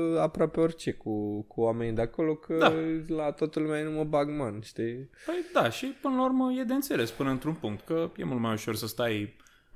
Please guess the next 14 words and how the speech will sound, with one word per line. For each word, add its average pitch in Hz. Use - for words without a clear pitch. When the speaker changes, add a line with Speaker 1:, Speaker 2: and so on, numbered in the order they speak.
Speaker 2:
să -
fii 220
lejer, 175
să-ți 185
vezi 170
de 151
treaba 147
ta, 240
că 247
știi 196
că 151
până 180
la 180
urmă 180